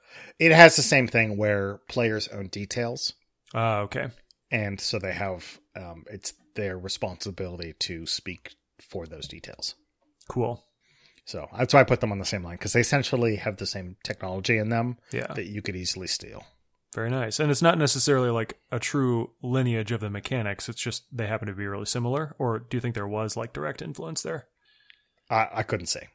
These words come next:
Speaker 2: Okay. Well, anyway.
Speaker 1: <laughs>
Speaker 2: <laughs> It's a cool idea all the same.
Speaker 1: Yes.
Speaker 2: Cool. So shall we move on to some comments?
Speaker 1: Let's do it. We've got quite a few, so let's, let's dig into 'em.
Speaker 2: All right. Do you wanna do this first one?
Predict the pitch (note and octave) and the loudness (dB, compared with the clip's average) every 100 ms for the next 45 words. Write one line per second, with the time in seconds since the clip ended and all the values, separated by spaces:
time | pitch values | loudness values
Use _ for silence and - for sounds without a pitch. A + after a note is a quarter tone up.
0 | - C3 - - _ - - - - - | -6 -4 -4 -10 _ -12 -12 -14 -12 -10
1 | - - _ _ _ _ - F#3 - A3+ | -10 -12 _ _ _ _ -4 -2 10 12
2 | - - A3+ - A#3 - D3+ F3+ D#3+ - | 12 8 6 4 2 4 4 2 -2 -6
3 | - C#3 C3+ F3 G#3+ G3+ F#3+ E3 A#2+ A2+ | -4 -2 4 10 12 12 12 10 8 4
4 | C3+ B2+ A#2+ G#2+ A2 - - - - - | 2 2 0 0 -6 -12 -16 -16 -16 -12
5 | - G2+ - - _ _ _ - C3+ A#2+ | -6 -6 -4 -8 _ _ _ -2 2 2
6 | F#2 - D#3 D3+ E3 D#3 E3 G3 F#3+ F#3+ | 0 8 10 10 8 6 6 8 6 6
7 | F#3 E3+ D#3+ - D#3 E3+ D3 A#2+ - - | 0 0 0 -2 -2 0 -2 -2 -2 -2
8 | - - - - C3 - F3+ D3+ G#2+ C3+ | -4 -12 -8 -2 2 8 8 8 4 2
9 | - B2+ D3+ - - A#2 G3 E2+ - F2+ | 2 2 2 0 -4 -4 -2 -4 -6 -10
10 | A#2 - - - - - G#2+ A2+ C#3 A#2 | -10 -10 -12 -16 -16 -8 -6 -2 0 -2
11 | D#2 D3 - - A2+ G#2 A2 A#2 A#2+ A#2 | -4 -14 -20 -14 -10 -8 -8 -8 -6 -4
12 | A2 A2+ A2 - B2+ B2 C#3+ D3+ | -4 -4 -6 -4 -6 -4 -6 -8